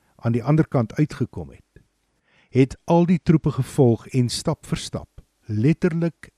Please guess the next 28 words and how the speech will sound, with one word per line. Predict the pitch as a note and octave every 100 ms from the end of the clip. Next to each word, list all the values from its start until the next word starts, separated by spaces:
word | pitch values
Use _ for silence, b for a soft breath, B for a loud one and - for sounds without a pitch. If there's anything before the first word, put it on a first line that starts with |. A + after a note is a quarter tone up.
| _ F3
in | F3 F3+ E3+
die | F3+
voetspore | - - G3 - - - D3+ C#3
van | B2 - D3+ C#3+
hierdie | G2+ B2 A#2+ B2+
vrywilliger, | - C3+ A2 G#2+ G#2+ - F#2+ - _ _ _ _
tree | - G#3+ G#3
vir | - -
tree, | D#3+ F3+ F#2 D2+ _ _ _ _ _ _ _ - F2+
deur | A2 D3+ E3+
die | D#3+
gebied | - C#3 A#2+ -
geloop | - A#2 G#2+ A2 _ b b b b
om | F3 F#3 F3+
sodoende | - F3 A2+ B2+ C3+ B2+ B2+
ook | - D3+ - -
veilig | - D3+ C3 A2+ - -
anderkant | C3+ B2+ A#2 - G#2 -
uit | - C#3+
te | G#2
kom. | - D2 C#2+ _ _ _ _ _ _ _ _ _ _ _ _ _ _ _ _ _
'n | B2+ A2+
Misstap | G#2+ D3+ - - D#3+ _ _ _ _
kon | - B2
dalk | A#2 B2 A#2 -
'n |
vergete | A2 - - - E3+ D3 D#3+ D#3+
of | - B2+